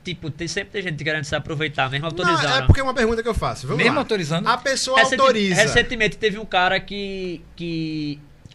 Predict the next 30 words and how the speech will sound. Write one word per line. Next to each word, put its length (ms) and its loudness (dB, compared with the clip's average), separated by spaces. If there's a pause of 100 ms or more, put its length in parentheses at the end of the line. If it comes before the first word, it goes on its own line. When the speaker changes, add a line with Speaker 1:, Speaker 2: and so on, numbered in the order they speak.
(120)
Speaker 1:
é, 100 -4
viu 200 -4
o 20 -4
vídeo 220 -4
no 80 -10
TikTok 680 -6
e 340 -6
o 100 -8
vídeo 280 -4
tava 380 -2
bombando 520 -4
lá. 240 -4 (440)
E 60 -14
eu 80 -8
tinha 200 -8
autorização 520 -6
dele 160 -4
a 20 -2
porra 220 -8
toda. 320 -4
Aí 120 0
ele 140 -8
chegou 480 -6
e 40 -6
disse 240 -12
que 100 -14
não 80 -14
autorizou, 880 -6 (280)
que 100 -10
tava 400 -4